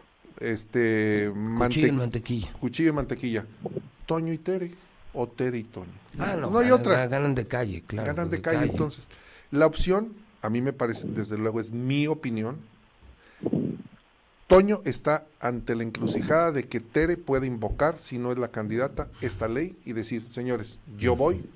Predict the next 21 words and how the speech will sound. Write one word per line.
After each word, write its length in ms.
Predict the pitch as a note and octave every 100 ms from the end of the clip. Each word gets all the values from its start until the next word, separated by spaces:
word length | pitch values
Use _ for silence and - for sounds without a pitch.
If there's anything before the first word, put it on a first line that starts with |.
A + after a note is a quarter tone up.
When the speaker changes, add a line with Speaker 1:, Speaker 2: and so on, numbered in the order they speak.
| -
Speaker 2:
Ujú. 460 | F#2+ E2 E2 E2+
Speaker 1:
porque 360 | A2 G#2 A2+ G#2+ G#2+ - - - -
la 140 | A2
ley 140 | A#2+
me, 180 | C3 B2+ -
me, 380 | - G2+ F#2+ F2 F2 - - -
me 120 | G#2
favorece". 500 | F#2 G#2 G#2 F#2+ G#2+ - _ _ - - _ _ -
Y 120 | A#2
Toño 300 | A#2+ C3 C3+
no 120 | C3
tendría 260 | B2+ A#2+ A#2+
otra 140 | A#2+
opción 260 | - C#3 B2+
más 160 | G#2+
que 120 | - A#2+
irse 200 | B2+ C#3
a 60 |
la 100 | A2
presidencia 480 | G2+ G2 G#2+ G#2+ G#2+
municipal, 640 | G#2 F#2 F2 G2+ B2 D3